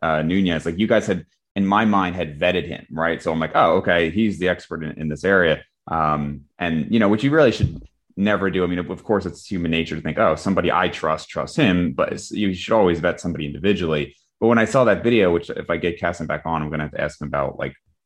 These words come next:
more of his actual, like, background there. But I was just kind of like, "Okay, maybe it's not, like, so clear cut."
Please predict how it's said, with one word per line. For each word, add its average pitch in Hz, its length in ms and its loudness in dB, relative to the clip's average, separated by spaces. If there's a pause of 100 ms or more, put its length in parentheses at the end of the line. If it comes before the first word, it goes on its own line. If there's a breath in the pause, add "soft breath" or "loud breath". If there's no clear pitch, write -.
(320)
more 98 440 4
of 85 80 0
his 85 180 -4
actual, 78 340 -2
like, 71 160 -6
background 78 580 -2
there. 73 380 -2 (300)
But 107 140 4
I 104 120 6
was 104 120 2
just 110 140 -6
kind 110 120 0
of 95 100 -4
like, 90 200 0
"Okay, 90 380 0
maybe 98 420 -2
it's - 180 -4
not, 90 260 -2
like, 82 120 -6
so 85 240 -6
clear 78 280 -4
cut." - 420 2